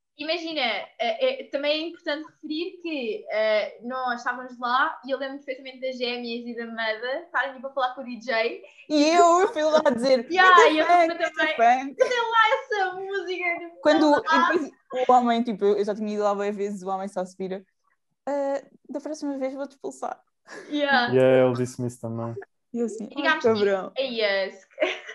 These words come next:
Speaker 2: <laughs>
Speaker 1: se calhar, tipo, não é, não é muito suposto. Mas, mas pronto, imaginem, malta. É um bom fim de semana, temos muita, muitas histórias, de certeza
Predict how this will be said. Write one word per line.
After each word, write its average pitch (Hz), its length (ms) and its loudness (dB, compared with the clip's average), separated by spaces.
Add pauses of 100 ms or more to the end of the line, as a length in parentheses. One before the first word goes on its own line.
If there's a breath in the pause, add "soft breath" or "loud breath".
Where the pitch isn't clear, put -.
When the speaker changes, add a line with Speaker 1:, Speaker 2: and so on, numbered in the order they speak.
(140)
Speaker 2:
<laughs> 240 640 -2 (560 loud breath)
Speaker 1:
se - 80 -20
calhar, 254 320 2
tipo, 269 200 -16
não 254 240 -12
é, 247 440 -8
não 240 120 -12
é 233 100 -10
muito 233 220 -16
suposto. - 380 -20 (240)
Mas, 208 500 -8
mas 339 140 -16
pronto, 330 240 -6
imaginem, 254 380 -10
malta. 196 400 -8 (400 soft breath)
É 349 80 -6
um 427 80 -8
bom 415 160 -8
fim 330 160 -10
de - 60 -20
semana, 208 800 -6
temos 294 200 -10
muita, 294 400 -8
muitas 277 280 -8
histórias, 208 640 -6
de - 60 -20
certeza 285 360 -10